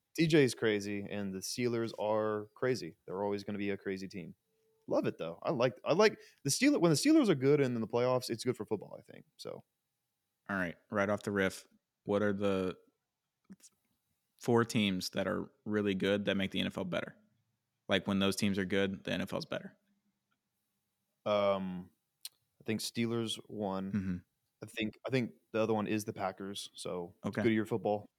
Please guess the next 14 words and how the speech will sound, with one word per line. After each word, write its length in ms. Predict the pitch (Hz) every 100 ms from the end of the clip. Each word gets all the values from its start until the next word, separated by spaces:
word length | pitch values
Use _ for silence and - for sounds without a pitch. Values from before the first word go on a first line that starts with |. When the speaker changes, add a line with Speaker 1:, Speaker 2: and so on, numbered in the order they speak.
| _ _
Speaker 1:
currently. 440 | - 110 95 101 98 _ _ _ _ _ _ -
Um, 760 | 104 104 104 104 101 101 98 - _ _ _ _ _ _ _ _ _ _ _ _ _ _ _ _
I 100 | 110
do 260 | 117 123 131
think, 580 | 127 151 151 143 - - - _ _ _ _ _ - - -
I 80 | 113
do 320 | 113 113 135
think 300 | 135 - 143
when 200 | 95 117
the 80 | 107
Niners 500 | 101 98 107 117 120
are 140 | 131 131
good, 400 | 127 135 139 139 _ _ _ _ _ _ -
it's, 200 | 101